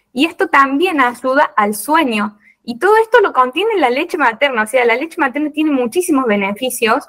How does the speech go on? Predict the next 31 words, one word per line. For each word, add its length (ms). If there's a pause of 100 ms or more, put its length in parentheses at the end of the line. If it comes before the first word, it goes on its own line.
para 220
tu 120
bebé 420 (540)
y 360
ayuda 640
a 160
esto 360
del 160
sueño. 460 (420)
Eh, 400 (100)
más 160
allá 240
de 80
los 140
nutrientes, 840
también 320
es 80
importante 640
poder 260
establecer 680
una 200
rutina 360
con 160
ese 240
recién 360
nacido, 640 (500)
en 240
donde 280
vos 160
decís, 500 (440)
mm, 300